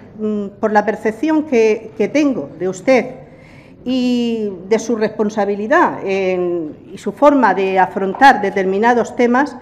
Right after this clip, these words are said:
pensaba que no iba a ir en la línea, eh, que usted ha planteado desde el principio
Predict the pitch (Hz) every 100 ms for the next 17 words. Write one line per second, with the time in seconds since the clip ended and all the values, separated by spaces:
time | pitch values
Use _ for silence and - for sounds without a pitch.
0 | - - - - - 226 220 302 302 311
1 | 311 - 233 220 254 311 294 277 285 302
2 | 320 - 208 196 196 269 294 311 339 311
3 | - - 208 202 208 190 - 277 277 220
4 | 226 220 208 214 214 226 233 190 196 196
5 | 185 190 185 - 233 220 226 247